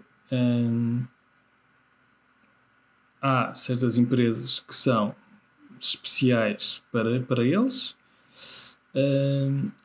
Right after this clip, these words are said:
e ele diz assim: "A Berkshire, hum, tem quatro joias, hum, uma das quais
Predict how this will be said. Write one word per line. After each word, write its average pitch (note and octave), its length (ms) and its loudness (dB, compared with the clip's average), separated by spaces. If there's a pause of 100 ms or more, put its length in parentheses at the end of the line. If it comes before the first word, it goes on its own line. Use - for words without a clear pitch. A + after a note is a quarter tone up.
(140)
e E3 320 0
ele D3 220 4
diz C3 220 6
assim: - 320 0 (1900)
"A E3 80 4
Berkshire, D#3 720 2 (580)
hum, B2 800 4 (1120)
tem C3 240 2
quatro C3+ 520 0 (160)
joias, - 600 -4 (840)
hum, B2 420 2
uma C3+ 180 6
das C3 160 2
quais - 720 -4